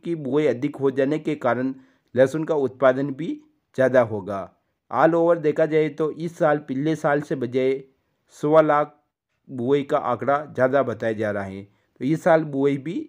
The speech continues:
ज़्यादा होगी। आगे हम बात करें उत्पादन और आयात निर्यात के बारे में बात करें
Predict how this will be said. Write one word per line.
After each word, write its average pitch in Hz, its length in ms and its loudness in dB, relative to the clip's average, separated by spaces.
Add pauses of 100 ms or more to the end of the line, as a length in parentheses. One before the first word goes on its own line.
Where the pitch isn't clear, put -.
(140)
ज़्यादा 127 280 4
होगी। 101 460 -4 (560)
आगे 151 300 0 (340)
हम 165 200 -2
बात 151 340 2
करें 151 320 -2 (420)
उत्पादन 147 680 0 (340)
और 147 200 2
आयात 156 340 6
निर्यात 156 320 0
के 175 120 -4
बारे 151 240 2
में 156 180 -2
बात 127 260 2
करें 117 280 -8